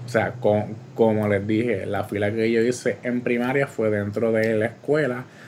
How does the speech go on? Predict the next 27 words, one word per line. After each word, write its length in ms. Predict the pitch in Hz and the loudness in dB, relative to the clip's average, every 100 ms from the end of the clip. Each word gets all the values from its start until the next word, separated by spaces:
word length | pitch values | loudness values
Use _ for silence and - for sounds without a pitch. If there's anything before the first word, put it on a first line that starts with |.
| - - | -20 -4
casi 260 | 101 104 110 | -2 0 0
cerca 340 | 117 110 113 | 0 2 4
de, 280 | 113 113 107 | 4 4 2
de 180 | 120 113 | 2 4
la 460 | 110 107 107 107 | 2 2 0 0
salida 640 | 107 - 113 110 113 113 110 | -2 2 4 4 4 4 4
de 200 | 110 110 | 4 2
la 100 | 113 | 0
escuela, 500 | - 165 147 135 - | 0 0 2 0 0
pero 220 | 107 104 | 2 4
la 100 | 101 | 2
fila 240 | 104 107 | 2 0
que 120 | 107 113 | 2 4
yo 100 | 113 | 4
hice 260 | 123 123 123 | 2 0 -2
en 80 | 120 | -2
elecciones 420 | 113 - 135 143 - - - - | -4 -2 -6 -6 -12 -20 -20 -2
le 280 | 107 110 113 | 4 6 6
daba 320 | 104 104 120 | 4 4 4
la 160 | 131 | 4
vuel-, 340 | 123 117 117 131 - - 120 117 | 4 4 2 -2 -10 -6 -4 -2
le, 240 | 120 117 113 | 2 2 2
le, 420 | 120 120 123 127 - | 2 6 8 6 6
le 180 | 120 123 | 4 8
daba 260 | 127 147 | 8 8
la 180 | 151 151 | 6 6
vuelta, 640 | 151 156 156 - 135 120 | 6 8 6 4 2 2